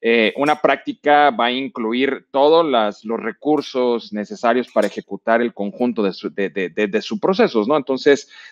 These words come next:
no cambia en sí esa perspectiva, solamente que lo que nos piden es ahora,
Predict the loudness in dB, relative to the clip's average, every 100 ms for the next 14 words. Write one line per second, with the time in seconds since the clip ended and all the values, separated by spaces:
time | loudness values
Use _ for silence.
0 | -2 -2 2 0 4 4 4 2 -2 -2
1 | -2 -4 -4 -6 -10 -8 -4 2 2 2
2 | 0 0 0 -2 -6 -6 -2 0 0 -4
3 | -10 -6 -2 0 -2 -2 0 2 4 2